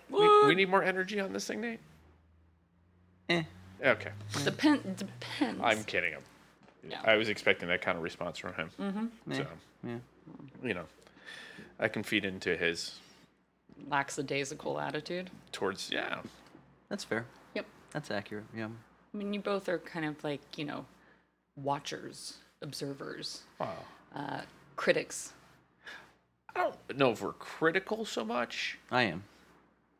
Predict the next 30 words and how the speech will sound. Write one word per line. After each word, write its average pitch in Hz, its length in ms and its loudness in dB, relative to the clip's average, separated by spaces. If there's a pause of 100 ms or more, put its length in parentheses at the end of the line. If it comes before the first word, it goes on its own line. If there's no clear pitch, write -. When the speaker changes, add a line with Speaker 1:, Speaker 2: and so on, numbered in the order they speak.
Speaker 1:
Oh, 165 320 4
okay. 113 220 8
I'm 131 300 2
not 151 200 0
so - 160 -4
critical - 400 0 (140)
as 269 260 10
much. - 180 10
Speaker 2:
<laughs> - 1120 -2
Speaker 3:
I'm 90 100 -6
judging 92 380 -2
you 98 160 -4
right 92 340 -8
now. 101 400 -8
Speaker 1:
Well, 139 160 8
yes, 131 380 6
I 107 40 4
expect 110 380 4
that. 90 240 2
But, 113 140 2
well, 120 200 0 (160)
especially 139 280 2
when 123 100 4
you 110 140 0
come 113 280 2
and 98 100 -2
post 104 320 0
things 98 380 -2
or 104 200 6
you 90 220 -2